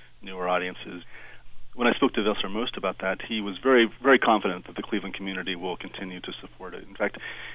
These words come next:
he wants to celebrate, uh, the community in Cleveland on the hundredth anniversary, not the orchestra itself, because he thinks that's really the great thing, is, uh, the fact that that city created that orchestra and kept it alive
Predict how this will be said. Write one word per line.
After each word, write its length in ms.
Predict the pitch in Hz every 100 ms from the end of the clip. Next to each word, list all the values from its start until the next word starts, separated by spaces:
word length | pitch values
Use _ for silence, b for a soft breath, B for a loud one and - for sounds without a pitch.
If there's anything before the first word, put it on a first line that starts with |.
| B
he 100 | 135
wants 220 | 120 107
to 80 | 104 -
celebrate, 420 | 101 95 95 92 -
uh, 240 | 95 90 90
the 100 | -
community 340 | 123 101 92
in 140 | 90 -
Cleveland 540 | 147 139 113 104 87 B B B B
on 140 | 95 90
the 80 |
hundredth 440 | 85 101 92 87 98
anniversary, 760 | 92 85 90 - 92 90 87 -
not 300 | 101 104 98
the 80 | 101
orchestra 380 | 92 - - -
itself, 420 | - 104 92 - -
because 240 | 110 - -
he 80 | 92
thinks 240 | 98 - -
that's 280 | 98 - 95
really 320 | 87 87 87 b 98
the 60 |
great 280 | 90 90 -
thing, 280 | 95 90 - -
is, 160 | 92 -
uh, 200 | - 53 - -
the 60 | -
fact 260 | 90 -
that 120 | 95 92
that 140 | 90 -
city 240 | 104 90 - B B B
created 300 | 104 90 90
that 100 | -
orchestra 480 | 90 - - - -
and 100 | 87
kept 220 | - 101
it 80 | 87
alive 360 | 87 90 90